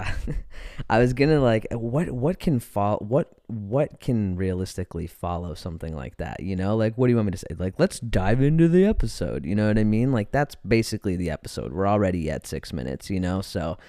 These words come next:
um, but obviously always here to give a vibe check. There's always a vibe check here at the end of the day. So I wanted to kinda chat because there's a podcast, um, that I've been listening to that I actually just kinda,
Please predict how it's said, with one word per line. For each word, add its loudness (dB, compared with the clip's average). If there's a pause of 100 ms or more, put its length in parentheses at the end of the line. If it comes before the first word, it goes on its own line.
(640)
um, 2 (140)
but 2 (200)
obviously 2
always 2
here -2 (200)
to 0
give -2
a -2
vibe 0
check. -2
There's -4
always 0
a -4
vibe -4
check -6
here -4
at -4
the -4
end -4
of -6
the -10
day. -4
So -6
I 0
wanted -2
to -6
kinda -6
chat -4
because -6
there's -6
a -6
podcast, -4 (500)
um, -4
that -4
I've -2
been -2
listening -6
to -4
that -4
I -4
actually -4
just -8
kinda, -8